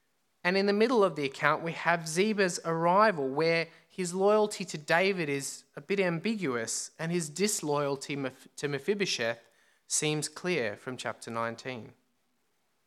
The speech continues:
We're being asked to reflect on the nature of loyalty and the nature of friendship and of trust. And as well, we see that betrayal of David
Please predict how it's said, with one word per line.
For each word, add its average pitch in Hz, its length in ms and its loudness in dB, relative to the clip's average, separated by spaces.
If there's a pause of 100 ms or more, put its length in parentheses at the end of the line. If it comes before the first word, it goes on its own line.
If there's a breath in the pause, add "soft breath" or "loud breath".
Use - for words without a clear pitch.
(640)
We're 190 140 4
being 226 300 2
asked 196 420 4
to 185 80 -2
reflect 185 520 0
on 160 200 -4
the 160 60 -2
nature 165 440 -4
of 135 200 -8
loyalty 165 800 -4 (640)
and 147 140 -4
the 151 60 0
nature 151 440 -2
of 123 280 -4
friendship - 580 -6 (300)
and 127 120 -10
of 131 120 -12
trust. - 600 -14 (2250)
And 190 140 6
as 202 120 0
well, 233 220 6
we 226 100 2
see 208 300 2
that 190 400 -2
betrayal 220 560 2
of 175 180 -2
David 156 540 0